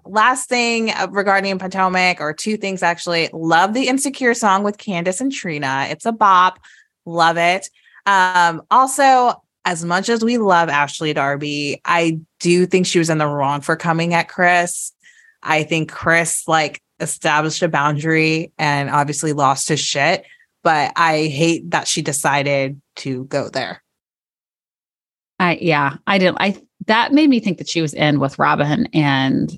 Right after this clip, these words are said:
Speaker 2: um, Gizelle. Oh my God, I forgot for a minute. Um, that, like, in on the whole trying to control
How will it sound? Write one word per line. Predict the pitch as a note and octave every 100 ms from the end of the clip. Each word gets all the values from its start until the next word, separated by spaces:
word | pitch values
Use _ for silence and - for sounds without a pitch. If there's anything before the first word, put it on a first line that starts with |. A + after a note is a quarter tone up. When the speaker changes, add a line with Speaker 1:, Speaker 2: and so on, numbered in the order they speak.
| -
Speaker 2:
um, | D#3 C#3 C#3 D#3 D#3 _ _ _ _ _ _ _ _ _ _ _ _ _ _ _ _ _ _ _ _ _ _ _ _ - - D#3 -
Gizelle. | E3+ F3 E3 D#3 D3
Oh |
my | E3+
God, | C#3+ -
I |
forgot | - - -
for | -
a | D3+
minute. | C3+ C3+ -
Um, | G#3+ G#3+ F#3+ F3+
that, | F3 E3+ - _ _ - F3 -
like, | F#3 D#3+
in | - F3
on | E3 D#3+
the | D#3
whole | C#3+ D#3+ C#3+
trying | - D3+ D3 C#3+
to | C3+ D#3 D3 C3+ B2+ D3 _ _ _ -
control | - E3+ D3+ A2 D3+